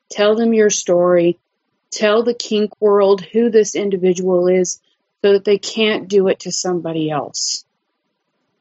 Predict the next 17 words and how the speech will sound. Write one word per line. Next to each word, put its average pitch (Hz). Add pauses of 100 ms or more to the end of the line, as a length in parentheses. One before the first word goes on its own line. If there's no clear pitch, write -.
(220)
I 185
don't 196
know 180
what 185
else 185
to -
say 185
other 185
than 185
it 180
was 185
a 185
terrible 190
experience, 185
but -
it 185
created 175